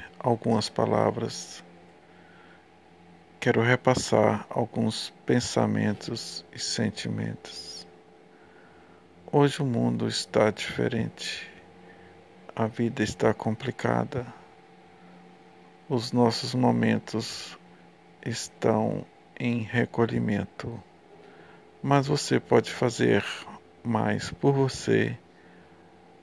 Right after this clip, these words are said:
pela sua família, pela sua comunidade, pelo seu país,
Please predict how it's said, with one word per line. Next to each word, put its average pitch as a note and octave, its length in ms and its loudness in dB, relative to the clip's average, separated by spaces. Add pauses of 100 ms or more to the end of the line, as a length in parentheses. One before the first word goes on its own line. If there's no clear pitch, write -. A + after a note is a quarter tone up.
(360)
pela A#2 240 2
sua C3+ 240 0
família, A2+ 720 -2 (600)
pela A#2+ 200 2
sua - 220 -4
comunidade, A#2+ 1120 0 (1160)
pelo B2 260 0
seu - 240 -2
país, A#2 760 -2